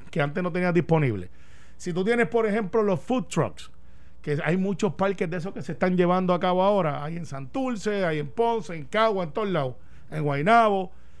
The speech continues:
tú puedes decir, pues mira, vamos a esta-, extendernos un poquito más para que tú puedas poner las sillas afuera.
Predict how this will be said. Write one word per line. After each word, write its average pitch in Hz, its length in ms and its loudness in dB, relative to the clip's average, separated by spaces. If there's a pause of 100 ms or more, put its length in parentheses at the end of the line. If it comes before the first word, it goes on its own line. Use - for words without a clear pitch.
(300)
tú 185 100 0
puedes 208 160 0
decir, 208 280 0
pues 175 140 -2
mira, 208 200 6
vamos 151 340 0
a 214 60 2
esta-, 214 260 -2
extendernos 208 640 2
un 156 80 0
poquito 190 460 -4
más 214 200 0 (640)
para 151 140 -2
que 139 160 0
tú 147 120 -2
puedas 170 180 2
poner 190 200 0
las 196 200 2
sillas 220 340 2
afuera. 170 720 0